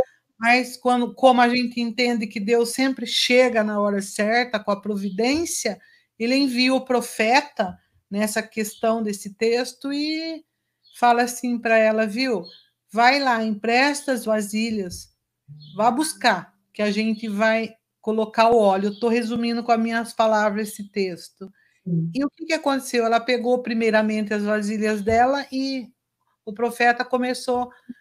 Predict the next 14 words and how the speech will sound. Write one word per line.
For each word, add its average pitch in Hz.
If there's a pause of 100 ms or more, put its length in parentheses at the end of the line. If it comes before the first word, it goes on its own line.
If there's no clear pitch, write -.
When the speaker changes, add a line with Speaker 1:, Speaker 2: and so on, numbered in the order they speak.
(140)
Speaker 1:
multiplicar 240
esse 247
azeite. 262
Mas 226
daí 254
chega 285
um -
momento 262
que -
ela 254
fala, 233
"Minhas 240
vasilhas 233
acabou." 208